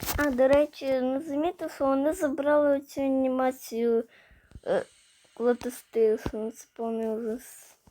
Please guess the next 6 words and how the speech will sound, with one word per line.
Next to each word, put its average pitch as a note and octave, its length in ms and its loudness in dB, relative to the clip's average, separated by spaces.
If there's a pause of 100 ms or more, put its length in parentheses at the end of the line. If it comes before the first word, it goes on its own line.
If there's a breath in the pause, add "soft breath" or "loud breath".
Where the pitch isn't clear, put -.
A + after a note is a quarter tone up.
(1400)
Подивимось, A4 480 2
хто - 320 0
тут C#4+ 180 -6 (120)
є. G#3+ 320 2 (1800)
Непонятно E4+ 800 2
хто. B3 480 -6